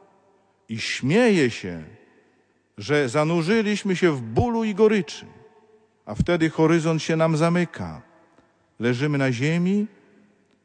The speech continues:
i patrzymy na to, co nas spotkało. Jezus też upadł. Ale ziemia nie była jego przeznaczeniem.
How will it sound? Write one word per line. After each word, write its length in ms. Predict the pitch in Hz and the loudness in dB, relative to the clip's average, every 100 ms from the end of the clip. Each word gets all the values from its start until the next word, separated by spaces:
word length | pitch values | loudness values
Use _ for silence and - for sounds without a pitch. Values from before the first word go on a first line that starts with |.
| _ _ _ 123 | _ _ _ -8
i 100 | 120 | -4
patrzymy 520 | 120 - - 160 139 | -4 -2 -4 -2 2
na 220 | 123 143 | 2 0
to, 160 | 143 135 | -2 -6
co 240 | - 135 | -2 0
nas 220 | 127 123 | 0 -2
spotkało. 680 | - - 107 - 92 78 69 - - _ _ _ _ _ _ _ _ _ _ _ _ _ _ _ _ _ _ _ - | -6 -8 -8 -8 -8 -10 -16 -20 -20 _ _ _ _ _ _ _ _ _ _ _ _ _ _ _ _ _ _ _ -10
Jezus 580 | 107 120 107 127 - - _ - | -4 -4 -4 -6 -8 -18 _ 0
też 320 | 208 202 - - | 2 0 -8 -6
upadł. 440 | 127 104 95 76 - _ _ _ _ _ _ _ _ _ _ _ _ _ _ _ - | -4 -4 -8 -10 -16 _ _ _ _ _ _ _ _ _ _ _ _ _ _ _ -16
Ale 220 | 95 113 | -6 -4
ziemia 440 | 110 123 135 135 139 | -2 2 4 4 4
nie 160 | 147 | 4
była 300 | 214 254 185 | 4 4 4
jego 240 | 139 135 123 | 4 2 2
przeznaczeniem. 1000 | - 123 113 117 120 104 82 78 78 | 2 2 2 0 0 -2 -4 -10 -16